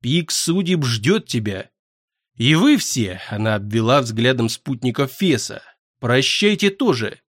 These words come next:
Не обещаю, что мы встретимся вновь. Наступает время огня и крови,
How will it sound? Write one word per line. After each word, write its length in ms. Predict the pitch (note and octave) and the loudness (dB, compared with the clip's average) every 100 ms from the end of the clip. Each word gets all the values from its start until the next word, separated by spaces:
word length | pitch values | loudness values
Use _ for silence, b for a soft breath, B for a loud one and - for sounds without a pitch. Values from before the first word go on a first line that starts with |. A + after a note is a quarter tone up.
| _ _ _ _ _ - | _ _ _ _ _ 0
Не 140 | B2+ | 2
обещаю, 640 | D#3 F#3+ G3 - D4+ C#4 | 4 4 2 2 2 2
что 200 | - F#3+ | 2 2
мы 140 | F#3 A#3 | 4 2
встретимся 680 | - D#3+ F#3+ F#3 D#3 D#3+ C3+ | 0 0 2 0 0 2 2
вновь. 440 | C3+ G3 C3+ - - - _ | 4 6 4 0 -16 -20 _
Наступает 840 | A2+ G#2+ G#2 - A2 A#2+ C#3 C#3 B2+ | -8 -6 -4 -6 -2 2 2 2 0
время 400 | A#2 C#3 C#3+ C3 | 0 2 2 2
огня 400 | B2 A#2+ C#3 C3+ | 2 2 2 2
и 80 | |
крови, 640 | A#2+ B2+ C#3 F#3+ B2 G2 | 0 0 2 2 2 -4